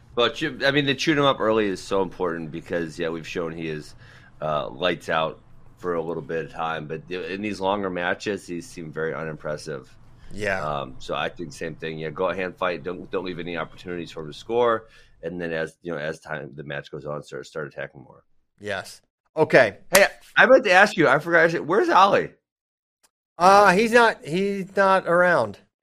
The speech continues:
Speaker 2: He's not coming on.
Speaker 1: <laughs> Eddie, ever?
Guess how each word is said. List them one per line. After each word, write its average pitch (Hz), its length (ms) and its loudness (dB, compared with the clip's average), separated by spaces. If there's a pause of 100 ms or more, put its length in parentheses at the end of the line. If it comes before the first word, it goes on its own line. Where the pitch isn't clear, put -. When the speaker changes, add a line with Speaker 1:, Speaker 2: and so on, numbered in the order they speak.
(580)
Speaker 2:
He's 143 80 -8
not 147 160 0
coming 143 240 -2
on. 120 280 0 (560)
Speaker 1:
<laughs> - 640 -20
Eddie, 185 280 4
ever? 233 500 6